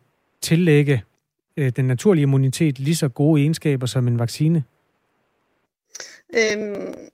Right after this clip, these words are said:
Speaker 2: nej, det synes jeg ikke, fordi nu ved vi ikke rigtig, hvordan det var i Manaus. Altså, vi ved ikke, hvem er blevet reinficeret, ikke? Om det er folk, der har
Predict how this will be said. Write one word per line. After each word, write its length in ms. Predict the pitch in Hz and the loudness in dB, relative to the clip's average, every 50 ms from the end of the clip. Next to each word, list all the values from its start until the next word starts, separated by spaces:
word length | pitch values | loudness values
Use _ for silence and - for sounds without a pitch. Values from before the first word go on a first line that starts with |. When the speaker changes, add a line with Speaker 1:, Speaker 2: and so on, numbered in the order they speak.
| - 175 - 190 214 214 214 226 220 214 | -16 -14 -12 -10 -10 -8 -8 -4 -4 -2
Speaker 2:
nej, 140 | 208 185 165 196 202 - | -2 0 -2 -2 -2 -4
det 80 | 269 | -4
synes 240 | - 254 208 - - | -2 -2 -2 0 0
jeg 80 | 165 165 | 0 0
ikke, 120 | 240 - - 254 | 0 0 -2 -2
fordi 180 | 202 208 226 | 0 0 0
nu 80 | 220 226 226 247 | 0 0 2 0
ved 80 | 226 226 214 | 0 2 2
vi 60 | 214 | 0
ikke 200 | 208 202 - 196 | -2 0 -2 -2
rigtig, 180 | 202 202 220 | -2 -2 -2
hvordan 300 | 202 196 180 185 190 190 | -4 -2 -2 -2 -2 0
det 100 | - 196 | -2 -2
var 120 | 175 170 180 185 | 0 0 0 0
i 20 | 190 185 | 0 -2
Manaus. 480 | 175 170 165 160 147 147 151 180 185 - | 0 -2 0 0 0 -2 -2 -2 -2 -2
Altså, 180 | 170 165 - 175 | -4 -2 -4 -4
vi 120 | 170 175 180 | -4 -2 0
ved 100 | 202 196 | 2 2
ikke, 160 | 185 190 180 | 2 0 -2
hvem 200 | 170 180 190 185 | -2 -2 -2 0
er 80 | 196 185 | -2 -4
blevet 260 | - 180 175 165 156 165 | -2 0 0 2 2 2
reinficeret, 680 | 170 175 180 190 - - - - - 156 - - 175 | 2 2 0 0 -4 -6 -6 -4 -2 0 0 0 0
ikke? 120 | - - 170 | 0 -2 -4
Om 60 | 165 | -2
det 80 | 156 | -4
er 80 | 151 - | -4 -2
folk, 220 | - 160 151 160 170 | -2 -4 -4 -2 -4
der 80 | 165 | -2
har 120 | - 143 | -2 -2